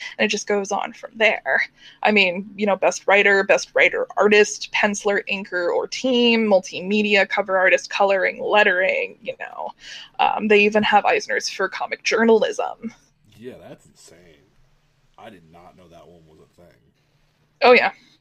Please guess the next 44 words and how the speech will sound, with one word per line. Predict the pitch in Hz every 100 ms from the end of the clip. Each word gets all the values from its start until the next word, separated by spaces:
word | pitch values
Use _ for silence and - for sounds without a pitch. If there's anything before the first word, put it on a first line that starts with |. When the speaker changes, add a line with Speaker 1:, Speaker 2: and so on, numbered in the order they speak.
| _ _ _ _ _ _ _ _ _ _ _
Speaker 2:
Like, | 87 82
holy | - 95 92
crap! | 92 90 80 _ -
I |
mean, | 117 113 107
like, | 110 107 101 - _ _ _ _ _ _
th-, | 135
it, | 160 170
it's, | 180 170 -
it's | 190 -
honestly, | 170 277 302 240 208 - _ _
for |
s-, | 175 - 156 165
like, | 156 - _ 156
for | 160
so | - 208
long, | 170 180 170 135
I |
never | 160 208 185
knew | 143 143
this | 147 143
was | 127
a | 107
thing, | - 120 113 101 110
and | 123
then | 120
to |
find | 110 143 147 143
out | 135 131
that | 120 120 - 131
people | - 160 160
are | 139
actually | - 127 131 139 117
out | 113 117
here | 110 123 107 107 101
winning | 117 127
awards | 117 104 104 110 110
for | -
comic | - 110 107 95
books, | 101 -
it | 107
kind | 131 131
of, | 117 104 _ _ -
like, | 113 -